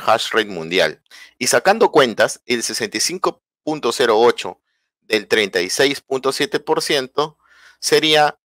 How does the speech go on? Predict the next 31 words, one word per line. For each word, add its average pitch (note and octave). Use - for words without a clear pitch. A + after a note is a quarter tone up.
veintitrés B2+
punto D#3
ochenta A#2+
y -
ocho -
por A#2
ciento -
del -
hash C#3
rate D3
de G#2+
la F#2
red A2
de F#2
Bitcoin. E2+
Hay D#3
que F#3
agregar A#2+
que A#2+
las F#2+
pool D3+
mencionadas B2
en G#2+
el G#2+
estudio A2
tienen F3
como C3
mercado C#3
principal C3
a F#2+
China. E2+